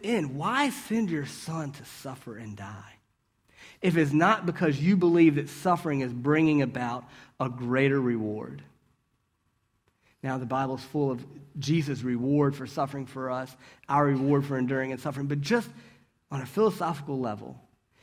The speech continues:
if God didn't have a plan for suffering and for these depths of woe, the feeling that Jesus said when he was on the cross,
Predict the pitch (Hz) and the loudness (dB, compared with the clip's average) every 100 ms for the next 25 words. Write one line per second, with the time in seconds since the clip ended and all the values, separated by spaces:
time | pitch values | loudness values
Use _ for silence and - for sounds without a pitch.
0 | _ 165 139 165 202 190 202 175 143 165 | _ -6 -4 0 0 2 0 0 -2 -2
1 | 147 123 - 156 156 147 135 - 135 123 | -2 -6 -6 -2 0 -2 -6 -6 -8 -8
2 | - 147 - _ _ _ _ _ _ _ | -12 -16 -18 _ _ _ _ _ _ _
3 | _ _ _ _ - 139 143 139 131 123 | _ _ _ _ -8 -6 -2 -2 -2 -4
4 | 127 123 151 160 - 139 123 117 117 117 | -4 0 0 0 -6 -6 -4 -4 -4 -6
5 | 117 127 143 _ _ - 143 185 185 180 | -10 -16 -18 _ _ -8 4 8 10 8
6 | 147 143 147 143 143 143 139 160 135 143 | 6 2 2 0 0 0 0 -4 0 0
7 | 131 135 135 147 139 | 0 -4 -4 -2 -2